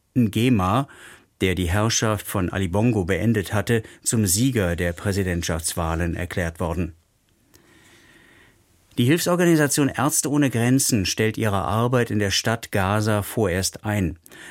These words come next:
Ein Sprecher der Organisation sagte, wegen der laufenden israelischen Offensive gebe es ein inakzeptables Risiko für die Mitarbeiter vor Ort.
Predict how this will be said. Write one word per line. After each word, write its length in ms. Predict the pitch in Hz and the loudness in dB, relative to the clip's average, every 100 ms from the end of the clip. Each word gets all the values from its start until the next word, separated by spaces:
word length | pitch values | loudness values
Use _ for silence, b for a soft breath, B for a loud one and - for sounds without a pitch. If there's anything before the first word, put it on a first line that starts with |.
| B | B
Ein 140 | 98 | -2
Sprecher 400 | 92 - 107 117 | -2 -2 0 0
der 140 | 110 104 | 0 0
Organisation 640 | 107 107 107 101 117 113 | 0 2 0 0 0 0
sagte, 540 | 107 107 107 - 117 110 B B _ | 2 0 0 0 0 0 B B _
wegen 200 | 101 107 | 0 2
der 80 | 104 | 2
laufenden 580 | 98 98 131 143 117 110 | 4 2 2 2 2 0
israelischen 500 | 120 110 110 123 120 | 0 0 0 0 0
Offensive 760 | 107 113 95 82 110 123 131 - B B - | 0 0 0 2 2 4 2 0 B B -4
gebe 200 | 107 101 | 0 0
es 140 | - | -2
ein 340 | - 107 101 - | -2 0 0 0
inakzeptables 1080 | 147 147 127 127 - 110 - 117 110 110 - | 0 2 0 -2 -2 -2 0 0 0 0 0
Risiko 720 | 98 123 117 104 - 98 82 | 0 0 0 -2 -2 -2 -2
für 160 | 82 107 | -4 -4
die 80 | 90 | -2
Mitarbeiter 580 | 92 92 85 82 82 85 | -2 -2 -2 -2 -2 -4
vor 280 | - 92 | -2 -4
Ort. 300 | 95 78 - | -4 -6 -10